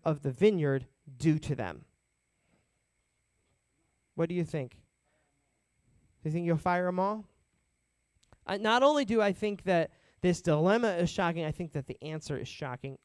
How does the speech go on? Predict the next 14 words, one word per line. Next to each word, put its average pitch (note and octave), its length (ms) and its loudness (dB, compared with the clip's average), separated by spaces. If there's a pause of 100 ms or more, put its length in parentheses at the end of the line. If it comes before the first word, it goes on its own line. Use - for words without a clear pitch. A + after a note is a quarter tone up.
(100)
also. A#2 600 -10 (3000)
What E3+ 200 -4
should F3 180 -6
the D3+ 140 -8
owner D3 320 -6
do B2+ 480 -4 (1400)
to C#3 140 -4
them? C2 360 -8 (760)
Well, D#3 220 -4
let's D#3+ 180 -4
look D3 120 -6
at C#3 60 -8
verse C3+ 220 -6
sixteen. F#2+ 500 -14